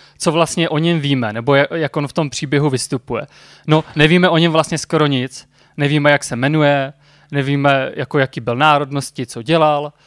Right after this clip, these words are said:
Dost možná teda to byl nějaký Žid, který tam cestoval, ale,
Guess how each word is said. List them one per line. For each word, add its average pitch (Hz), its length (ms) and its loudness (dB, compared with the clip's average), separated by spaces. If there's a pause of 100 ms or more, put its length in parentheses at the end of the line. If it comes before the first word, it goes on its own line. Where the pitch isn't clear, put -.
(240)
Dost 143 180 -4
možná 139 320 0
teda 139 180 -4
to 147 100 -4
byl 139 160 -2
nějaký 143 300 -4
Žid, 120 180 -10
který 143 240 -6
tam 143 180 -8
cestoval, 143 600 -4 (580)
ale, 139 800 2